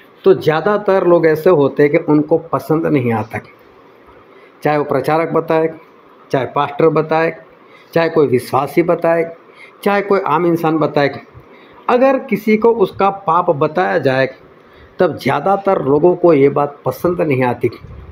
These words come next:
और वो लोग क्या करते, सामने से उसकी कोई गलती निकालते और उसकी कोई बात निकाल कर उसको सामने उसके मुंह पर वो बोल देते कि "भाई साहब, मेरी छोड़ो, तेरे अंदर ये है, उसका क्या? या तेरे घर में ऐसा है,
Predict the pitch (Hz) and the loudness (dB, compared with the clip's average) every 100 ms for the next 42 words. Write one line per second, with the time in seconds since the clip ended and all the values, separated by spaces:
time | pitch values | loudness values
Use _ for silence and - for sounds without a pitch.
0 | - - - - 175 190 202 202 196 196 | -20 -20 -8 -2 2 2 2 0 0 0
1 | 160 180 180 - - - 165 170 185 190 | 0 0 0 -8 -20 -6 -2 2 2 2
2 | 220 - 214 214 269 262 226 185 165 170 | 0 2 0 2 0 2 4 4 2 0
3 | 147 139 135 123 127 - - - - - | 0 0 -2 -2 -6 -8 -20 -20 -20 -20
4 | - - 233 269 262 285 254 240 214 208 | -20 -2 0 0 0 2 2 2 0 0
5 | 196 202 202 214 196 - 202 190 180 190 | 0 2 0 2 0 2 0 0 2 4
6 | 190 175 - 160 180 220 196 175 - - | 4 2 2 2 2 2 0 -2 -6 -16
7 | - 160 156 185 180 175 180 170 180 160 | -4 0 2 4 4 4 2 4 2 2
8 | 160 175 160 143 147 156 175 190 196 - | 2 0 2 2 4 2 2 0 -2 -12
9 | - - 156 156 160 151 147 147 156 135 | -8 2 4 4 2 0 0 2 2 2
10 | - 175 170 131 98 - - - _ - | -2 -4 -4 -4 -6 -8 -20 -20 _ -20
11 | - - - - - 196 220 240 208 196 | -20 -20 -20 -10 -6 0 2 4 4 2
12 | 202 202 185 185 185 185 185 | 4 4 2 2 2 2 2